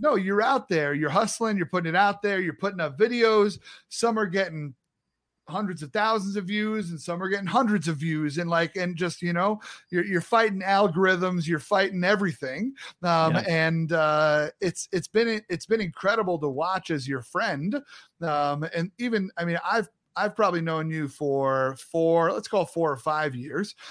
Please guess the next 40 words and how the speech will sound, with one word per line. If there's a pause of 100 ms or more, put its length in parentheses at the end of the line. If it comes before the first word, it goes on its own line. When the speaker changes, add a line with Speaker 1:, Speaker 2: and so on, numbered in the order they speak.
(160)
Speaker 1:
Um,
and
so,
and
that,
that's
when
we
started
following
each
other
on,
on
social
media.
And,
Speaker 2:
Mm-hmm.
Speaker 1:
uh,
it's
just
been,
it's
been
incredible. (300)
It's
been
really
incredible
to
watch
from,
you
know,
the
half
of
that
ten-year
journey